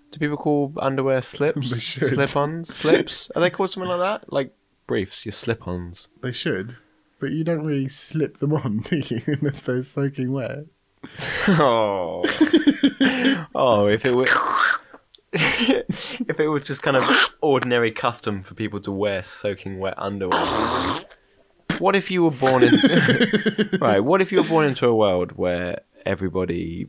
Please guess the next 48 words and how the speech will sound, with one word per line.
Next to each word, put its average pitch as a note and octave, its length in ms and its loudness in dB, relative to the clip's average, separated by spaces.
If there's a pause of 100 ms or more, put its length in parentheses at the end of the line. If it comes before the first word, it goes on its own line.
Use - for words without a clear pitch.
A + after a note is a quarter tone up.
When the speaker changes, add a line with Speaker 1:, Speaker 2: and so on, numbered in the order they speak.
Speaker 1:
wore F2+ 680 -4 (100)
wet F#2 380 -4 (760)
underwear? A2 420 2
You F#2+ 180 0
would, G#2+ 160 0
like, G2 240 0
overnight, A#2 600 0
you G2 120 -8
would F#2 120 -10
soak - 580 0 (220)
your A2+ 200 -4
underwear F#2+ 600 -4 (420)
and G#2+ 200 -2
you A#2 80 0
would G#2 120 -4
get - 160 -2
into G#2+ 260 -4
them F#2+ 280 0
wet G2 320 2
and F#2+ 200 -6
wear G#2 140 2
them G2 140 0
like F#2+ 160 -2
that F#2+ 280 -4 (340)
for G#2+ 100 -4
the G2+ 40 2
rest G2+ 220 0
of G#2 80 0
the A2 80 2
day. F#2 220 2
Like, F#2+ 300 0
if G#2 180 -4
you C3 160 2
were, A#2 120 -2
if A2+ 160 -4
you A#2+ 120 4
were G2+ 60 -2
brought A#2 260 6
up A2 300 0 (500)
as F2+ 160 -4
that. G2 140 2
Speaker 2:
God, C#3 80 0
you'd C#3+ 180 0
chafe, D#3 440 -2
wouldn't C#3 200 -2
you, G#2 100 -2
so C3+ 240 -4
much? B2 460 -6